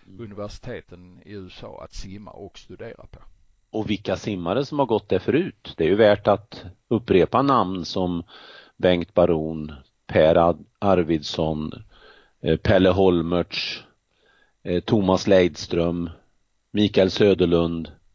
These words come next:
Speaker 1: till exempel.
Speaker 2: Mm.
Speaker 1: Agneta Mårtensson, eller, mm, Baron blev hon ju sedermera.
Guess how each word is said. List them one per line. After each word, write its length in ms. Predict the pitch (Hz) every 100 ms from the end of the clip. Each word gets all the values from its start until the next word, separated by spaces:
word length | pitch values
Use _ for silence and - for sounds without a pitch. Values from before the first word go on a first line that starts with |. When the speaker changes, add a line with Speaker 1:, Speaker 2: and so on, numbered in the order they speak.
| _ _ _ _ _ _ _ _
Speaker 1:
till 160 | - 85
exempel. 500 | 80 58 55 _ - - -
Speaker 2:
Mm. 140 | 95 98
Speaker 1:
Agneta 420 | 98 95 90 -
Mårtensson, 880 | 92 95 87 87 82 - 82 82 82 80 _ -
eller, 220 | 82 82
mm, 960 | 82 85 82 85 80 78 78 85 82 78
Baron 460 | 87 82 85 82
blev 200 | 78 76
hon 120 | 76
ju 100 | 76
sedermera. 640 | 76 90 78 80 95 92